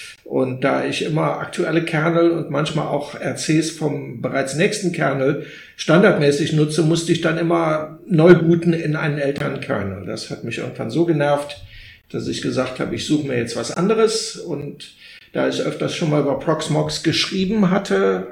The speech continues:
habe ich mir das dann angeguckt und habe mir einen kleinen Server gebaut, der hier bei mir zu Hause steht.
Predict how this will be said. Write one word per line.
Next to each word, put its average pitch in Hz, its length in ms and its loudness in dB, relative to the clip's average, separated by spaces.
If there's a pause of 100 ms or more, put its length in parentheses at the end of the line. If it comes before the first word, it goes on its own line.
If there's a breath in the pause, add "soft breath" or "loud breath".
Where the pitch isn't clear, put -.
habe 160 160 -2
ich 165 100 -6
mir 165 100 0
das 123 200 -4
dann 123 140 -6
angeguckt 190 680 -4 (560 loud breath)
und 143 360 2
habe 156 180 2
mir 151 160 2
einen 127 260 -2
kleinen 117 640 -2
Server 214 720 2
gebaut, 165 580 0
der 147 80 0
hier 147 240 -2
bei 143 80 -4
mir 131 220 -8
zu - 180 -8
Hause 190 300 -4
steht. 202 560 2